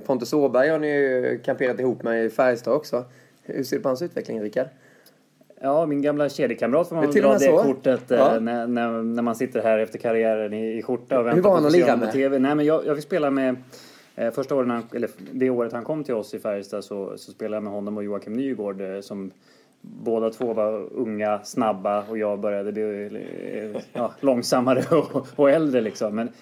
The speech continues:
Speaker 2: men det funkar bra, för, för Pontus kan verka lite trubbig,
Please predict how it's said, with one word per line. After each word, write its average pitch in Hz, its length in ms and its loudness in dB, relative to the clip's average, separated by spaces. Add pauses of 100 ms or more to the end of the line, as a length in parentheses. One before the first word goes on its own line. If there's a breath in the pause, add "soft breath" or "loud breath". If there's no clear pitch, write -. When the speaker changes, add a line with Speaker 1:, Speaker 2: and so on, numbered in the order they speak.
(240 loud breath)
Speaker 2:
men 117 80 0
det 131 60 4
funkar 180 340 0
bra, 170 280 2
för, 123 260 -6
för 131 320 0 (320)
Pontus 160 540 -4 (200)
kan 147 180 -4
verka 143 260 -2
lite 165 240 -6
trubbig, 113 640 0